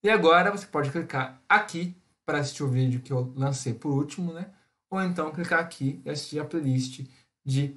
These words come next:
questões do ime que a gente já resolveu juntos neste canal, ok? Então decida o seu caminho e siga revisando a química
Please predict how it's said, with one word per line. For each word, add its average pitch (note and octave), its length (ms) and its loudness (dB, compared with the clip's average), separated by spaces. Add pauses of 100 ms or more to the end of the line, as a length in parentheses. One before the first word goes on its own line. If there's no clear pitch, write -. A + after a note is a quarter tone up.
questões F3+ 280 -4
do D#3+ 100 -4
ime C3+ 280 2
que - 100 -8
a C3+ 40 -2
gente C3+ 140 0
já C3 160 0
resolveu B2 420 -2
juntos A#2+ 440 -6 (240)
neste A2 520 -4
canal, C#3+ 600 -2 (400)
ok? E3+ 500 -2 (220)
Então D#3 120 -6
decida D#3+ 200 -4
o F#3 40 -4
seu G#3+ 80 0
caminho F3+ 520 0 (140)
e E3 100 -6
siga E3+ 300 -4
revisando D3 300 -4
a D3 80 -6
química C3 440 -4